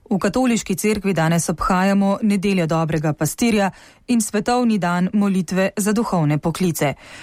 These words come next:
Papež Frančišek je v poslanici ob tej priložnosti poudaril, kako nas v teh nemirnih časih, skrivnost človečenja, spominja, da nam Bog vedno prihaja naproti in je z nami.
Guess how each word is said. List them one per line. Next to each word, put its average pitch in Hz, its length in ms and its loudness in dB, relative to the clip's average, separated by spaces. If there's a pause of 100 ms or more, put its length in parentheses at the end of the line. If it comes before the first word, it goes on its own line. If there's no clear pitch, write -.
(140)
Papež 165 320 0
Frančišek 190 520 -2
je 180 60 2
v 165 40 -2
poslanici 180 600 0
ob 165 100 -4
tej 175 140 -2
priložnosti 190 600 0
poudaril, 180 520 0
kako 202 260 -2
nas 196 200 2
v 196 60 0
teh 214 240 0
nemirnih 208 480 2
časih, 180 520 0
skrivnost 170 520 0
človečenja, 175 600 2
spominja, 208 500 2 (380)
da 240 160 2
nam 240 180 2
Bog 233 280 -2 (100)
vedno 233 340 2
prihaja 180 420 0
naproti 202 600 0
in 226 160 2
je 240 100 2
z 202 60 -4
nami. 170 440 0